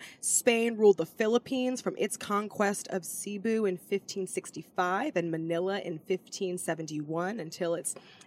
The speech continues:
defeat in the Spanish-American War in eighteen ninety-eight. Dutch colonialism falls into two periods. The first, that of the V O C, or Dus-, or Dutch East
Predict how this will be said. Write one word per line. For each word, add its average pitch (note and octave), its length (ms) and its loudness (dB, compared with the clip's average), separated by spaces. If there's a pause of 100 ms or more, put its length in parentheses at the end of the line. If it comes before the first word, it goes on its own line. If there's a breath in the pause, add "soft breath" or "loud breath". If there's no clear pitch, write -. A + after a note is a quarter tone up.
defeat G#3 560 0
in G3 140 2
the F3 80 0
Spanish-American F3+ 1200 0
War E3+ 320 2
in E3 260 -8
eighteen D3+ 480 -8
ninety-eight. D3 800 -4 (640 loud breath)
Dutch - 260 4
colonialism A#3+ 720 2
falls F#3+ 420 6
into E3+ 160 -2
two D4+ 260 4
periods. C4+ 680 0 (360 loud breath)
The F#3+ 140 0
first, A3+ 840 2
that F#3 200 6
of E3 120 2
the E3+ 100 -2
V F3+ 280 2
O F3 100 6
C, G3 480 0
or F3 200 2
Dus-, F3+ 540 2 (100)
or F3+ 120 2
Dutch F#3 500 0 (280)
East F#3 480 -8